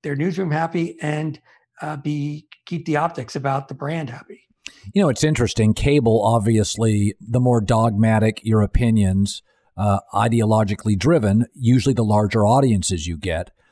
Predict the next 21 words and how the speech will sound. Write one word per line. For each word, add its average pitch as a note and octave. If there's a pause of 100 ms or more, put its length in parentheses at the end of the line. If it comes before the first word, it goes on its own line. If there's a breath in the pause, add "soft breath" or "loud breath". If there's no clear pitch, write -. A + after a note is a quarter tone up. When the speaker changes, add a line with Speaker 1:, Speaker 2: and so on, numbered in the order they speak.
(300 soft breath)
Speaker 2:
And C#3
I C3+
do D3+
think C3
at G#2+
times A2+
it -
pulls G2 (100)
at A#2+
more A#2 (500)
centrist C3
and, A2 (480)
um, A2 (140)
reporter, B2+
reporting-based B2+ (640)
outlets -
that B2+
they C3
feel C3+ (280 soft breath)
almost D3
obligated B2